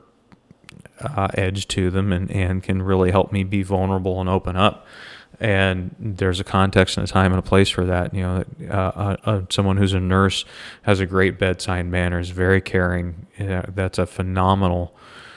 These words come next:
more, more often than not, it's women in those positions, and that's perfectly fine, perfectly fine with me. A-, and,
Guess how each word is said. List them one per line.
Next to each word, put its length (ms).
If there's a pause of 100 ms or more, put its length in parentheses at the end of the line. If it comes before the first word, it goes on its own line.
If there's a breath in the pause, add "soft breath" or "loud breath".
(160 loud breath)
more, 420
more 420
often 320
than 160
not, 320
it's 240
women 420
in 140
those 220
positions, 600
and 140
that's 180
perfectly 480
fine, 480 (440 loud breath)
perfectly 380
fine 300
with 140
me. 240 (640 soft breath)
A-, 320
and, 560